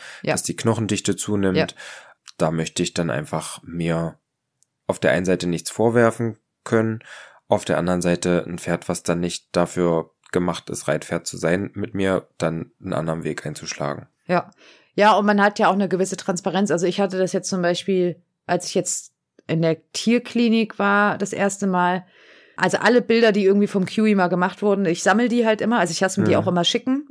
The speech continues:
Speaker 1: und speichere die bei mir ab. Und dann habe ich immer, ich habe tatsächlich immer einen U-S-B-Stick in der Tasche, wo die Röntgenbilder von meinem Pferd drauf sind. Das heißt, wenn ich irgendwo in der Klinik bin oder sowas, du lachst, aber es hat sich zum Beispiel letztes Jahr im Notfall,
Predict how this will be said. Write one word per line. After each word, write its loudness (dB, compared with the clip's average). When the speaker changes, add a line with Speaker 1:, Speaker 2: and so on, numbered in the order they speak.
Speaker 1:
und 0
speichere 2
die -2
bei 2
mir -2
ab. 0
Und -6
dann 2
habe 2
ich -8
immer, 2
ich -2
habe 0
tatsächlich -2
immer 4
einen 0
U-S-B-Stick 0
in -2
der 2
Tasche, -2
wo 0
die 2
Röntgenbilder 0
von -4
meinem 0
Pferd -4
drauf -4
sind. -8
Das -2
heißt, 4
wenn 2
ich -4
irgendwo 4
in 2
der 4
Klinik 0
bin 0
oder 4
sowas, 0
du -6
lachst, 2
aber 6
es -2
hat 0
sich -6
zum 2
Beispiel 0
letztes -2
Jahr 4
im 0
Notfall, 2